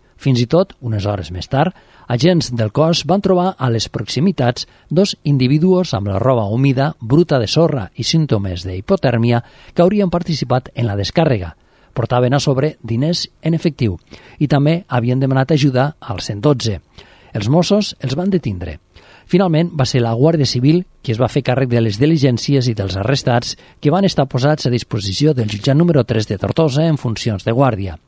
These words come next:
De forma paral·lela, unitats del Servei Marítim del Cos van rastrejar sense èxit la costa de l'Ebre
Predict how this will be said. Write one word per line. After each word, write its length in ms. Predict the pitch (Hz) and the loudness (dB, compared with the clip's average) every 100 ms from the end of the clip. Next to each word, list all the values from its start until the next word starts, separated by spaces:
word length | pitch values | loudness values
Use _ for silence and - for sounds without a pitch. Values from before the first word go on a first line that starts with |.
| _ _ - - | _ _ -20 -2
De 60 | 139 | 2
forma 320 | 190 151 107 104 | 2 2 0 -2
paral·lela, 600 | 160 160 117 110 120 160 - _ - | -2 0 0 2 2 0 -4 _ -4
unitats 400 | 120 120 156 139 | -2 2 2 2
del 140 | 151 | 0
Servei 300 | - 120 147 127 | 0 0 2 2
Marítim 380 | 131 139 120 110 | 0 0 0 2
del 140 | 104 | 2
Cos 300 | 131 160 160 | 2 2 0
van 160 | 135 120 | -2 0
rastrejar 560 | - 120 - 113 135 127 | 0 -2 -4 -4 0 0
sense 320 | 117 - 123 | -2 -2 -2
èxit 320 | 120 - 151 | 0 0 0
la 160 | 120 98 | 0 0
costa 300 | 101 - 123 | -4 -2 0
de 80 | 131 | 2
l'Ebre 240 | 117 | 2